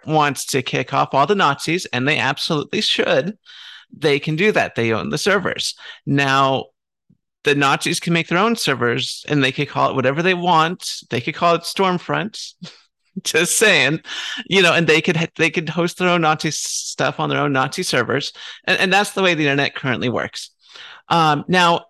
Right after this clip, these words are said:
if this law becomes standardized and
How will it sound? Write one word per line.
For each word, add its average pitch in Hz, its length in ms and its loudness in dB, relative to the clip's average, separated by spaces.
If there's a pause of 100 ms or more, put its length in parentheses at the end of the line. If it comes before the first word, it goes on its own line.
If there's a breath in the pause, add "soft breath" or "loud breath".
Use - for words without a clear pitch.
if 196 580 2 (1300)
this 165 300 0
law 190 460 6
becomes 175 500 0
standardized 147 960 -4 (540 loud breath)
and 151 680 2